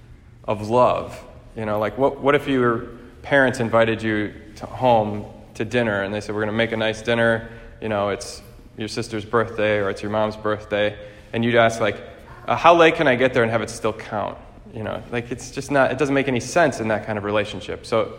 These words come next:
neither does it make any sense in our relationship to God. But another problem with it is that it separates, in a way, the Eucharist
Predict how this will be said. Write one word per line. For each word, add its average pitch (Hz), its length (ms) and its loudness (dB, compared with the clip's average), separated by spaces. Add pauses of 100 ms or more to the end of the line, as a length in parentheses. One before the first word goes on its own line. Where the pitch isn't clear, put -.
(140)
neither 123 220 0
does 110 200 2
it - 320 -6
make 113 140 0
any 110 140 -2
sense 107 340 -4 (500)
in 139 120 4
our 127 120 8
relationship 117 540 2
to 107 80 -10
God. 117 540 4 (760)
But 139 120 2
another 190 260 6
problem 123 400 6
with 113 180 0
it 117 140 -2
is 110 160 -6
that 120 360 2 (260)
it - 120 -6
separates, 185 640 8
in 127 80 2
a 120 60 4
way, 117 200 4
the 117 100 -2
Eucharist 117 720 2